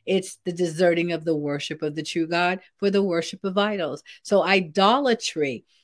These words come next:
and harlotry are connected. And, and that's where we start getting into it, because what we're talking about is the ways that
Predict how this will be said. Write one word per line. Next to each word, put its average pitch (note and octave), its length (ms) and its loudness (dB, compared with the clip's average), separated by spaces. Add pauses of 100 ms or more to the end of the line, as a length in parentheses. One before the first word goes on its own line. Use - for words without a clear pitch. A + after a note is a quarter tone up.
(180)
and E3+ 200 -2
harlotry G#3 1040 0
are E3+ 160 -6
connected. F3+ 840 -4 (300)
And, F3 280 -4
and E3+ 180 -4
that's B3+ 380 4
where B3+ 120 6
we A#3 120 2
start G3 300 -2
getting F3+ 280 -2
into G3 300 -2
it, D3+ 120 0
because D3+ 680 -2 (280)
what G3 160 -2
we're E3+ 100 -4
talking B3 640 -2
about D3+ 480 -6 (400)
is G3+ 320 8
the F3+ 180 0
ways G#3 760 2
that E3 400 -2